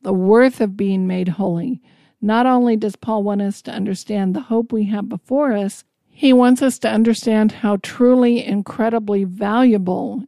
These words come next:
and beyond our wildest dreams being made holy is. Part of the work of the Holy Spirit is ensuring that we receive our inheritance. He's the down payment, the pledge, and the ins-, the seal of our inheritance.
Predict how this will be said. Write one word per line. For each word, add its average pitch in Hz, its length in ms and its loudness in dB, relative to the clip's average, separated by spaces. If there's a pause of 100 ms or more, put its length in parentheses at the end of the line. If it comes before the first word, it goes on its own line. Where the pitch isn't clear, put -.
and 208 180 0
beyond 208 540 0
our 240 160 2
wildest 208 640 -2
dreams 196 540 0
being 196 360 0
made 185 220 -2
holy 190 460 -4
is. - 540 -10 (840)
Part 277 240 4
of 339 80 0
the 311 120 2
work 262 220 2
of 233 120 -2
the 220 80 0
Holy 214 280 0
Spirit 247 480 -2
is 208 280 -8
ensuring 208 920 0
that 233 200 -2
we 233 120 0
receive 226 500 -2
our 196 160 0
inheritance. 226 800 -2 (180)
He's 233 340 0
the 254 120 -2
down 214 380 2
payment, 208 560 0
the 208 80 -6
pledge, 208 640 -2
and 202 180 -2
the 196 80 0
ins-, 196 380 -4
the 285 260 -4
seal 262 400 2
of 196 140 -4
our - 100 -4
inheritance. - 720 -6